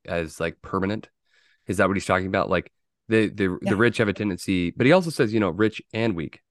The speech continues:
Speaker 1: right? Every life, whether respected or despised, uh, they are all in the peril of thinking that they are absolutely necessary.
Speaker 2: That's his modification of Hegel, I think.
Speaker 1: Oh,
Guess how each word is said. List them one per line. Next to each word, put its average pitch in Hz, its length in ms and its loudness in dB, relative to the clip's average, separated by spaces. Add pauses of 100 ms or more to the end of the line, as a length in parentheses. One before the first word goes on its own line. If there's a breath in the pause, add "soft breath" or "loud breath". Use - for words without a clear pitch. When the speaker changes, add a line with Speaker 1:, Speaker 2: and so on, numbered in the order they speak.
(180)
Speaker 1:
right? 87 180 0 (420)
Every 107 220 4
life, 80 380 2 (420)
whether 98 260 2
respected 90 500 0
or 117 200 6
despised, 76 600 -4 (800)
uh, 87 240 4 (320)
they 104 380 2
are 104 120 6
all 107 280 6
in 98 120 4
the 85 60 2
peril 85 380 0
of 80 120 -6
thinking 87 340 -4
that 80 120 -6
they 85 120 0
are 80 260 0
absolutely 82 480 -6
necessary. 78 420 -8
Speaker 2:
That's 180 240 0
his 165 160 -2
modification 147 800 0
of 117 140 -8
Hegel, 101 440 -12 (200)
I 120 80 -6
think. 104 320 -14
Speaker 1:
Oh, 147 960 4